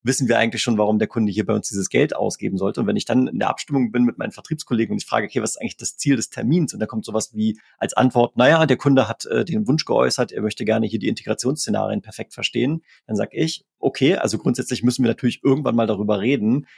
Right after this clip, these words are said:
Gleichzeitig habe ich hier oben noch ein ganz großes Fragezeichen nach diesem Warum des Kundens. Und ich meine, der Termin ist jetzt aufgesetzt, wir müssen den jetzt machen, ist schon fair.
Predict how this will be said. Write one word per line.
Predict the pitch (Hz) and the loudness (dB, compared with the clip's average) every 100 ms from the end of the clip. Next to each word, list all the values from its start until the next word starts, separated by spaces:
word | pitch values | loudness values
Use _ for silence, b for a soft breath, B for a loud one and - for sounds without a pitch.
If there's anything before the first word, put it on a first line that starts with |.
| b | b
Gleichzeitig | 117 117 - 120 123 | -2 0 0 0 -2
habe | 107 | -2
ich | |
hier | 104 | 0
oben | 127 | 2
noch | 117 | 2
ein | 107 | 2
ganz | 123 139 | 0 0
großes | - 127 - | 0 -2 -2
Fragezeichen | - 107 135 135 - 107 101 123 127 147 - _ | -4 0 0 0 -2 -2 0 2 2 0 -8 _
nach | - - | -4 -2
diesem | 113 107 98 | 2 2 2
Warum | 110 101 147 | 2 2 2
des | 120 | 0
Kundens. | - 156 165 110 147 | 0 0 2 0 -2
Und | 110 95 _ - | -4 -6 _ -18
ich | - | -4
meine, | 117 | 0
der | 107 | 0
Termin | - 120 120 | 4 4 4
ist | |
jetzt | - | 2
aufgesetzt, | 113 147 - 101 - | 2 2 2 0 0
wir | 107 | 0
müssen | 104 120 | 2 2
den | 104 98 | 2 2
jetzt | 98 | 0
machen, | 120 127 120 | -2 0 0
ist | - | -2
schon | - - | -6 -6
fair. | - 123 113 147 | 0 0 0 -2